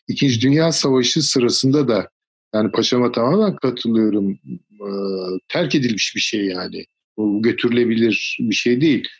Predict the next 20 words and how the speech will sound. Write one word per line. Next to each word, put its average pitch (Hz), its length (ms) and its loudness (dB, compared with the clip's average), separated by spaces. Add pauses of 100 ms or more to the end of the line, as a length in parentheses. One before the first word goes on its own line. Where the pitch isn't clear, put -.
(160)
Yani 113 140 2
iki 135 160 -2
tarafa 139 340 0
da 135 60 4
yaramayacak 127 580 2
bir - 140 -8
savaşın 120 460 2
galibi 107 360 4
olur 110 260 4
mu? 214 260 2 (120)
Elbette 107 400 0
olmaz. - 480 -12 (120)
Ama 185 380 0 (540)
bunu 185 440 2 (1040)
bence 156 420 0
çok 202 340 -4
daha 170 460 0 (180)
Çin-Amerikan 196 1200 2
savaşı 139 540 2
olarak 139 440 2